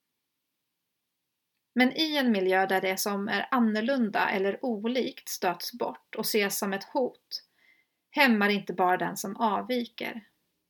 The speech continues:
Det kan kännas som att man skapar ordning, att man bevarar friden och stillheten,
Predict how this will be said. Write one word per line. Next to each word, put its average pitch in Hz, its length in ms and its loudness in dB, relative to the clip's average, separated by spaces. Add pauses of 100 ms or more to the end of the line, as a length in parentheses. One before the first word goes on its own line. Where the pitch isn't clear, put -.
(560)
Det 233 60 0
kan 269 180 0
kännas 262 560 2
som 196 140 -2
att 190 120 -2
man 196 160 -2
skapar 196 440 -2
ordning, 220 760 -2
att - 140 -6
man 202 180 0
bevarar 208 480 2
friden 220 640 -2
och 185 80 -4
stillheten, 220 920 -2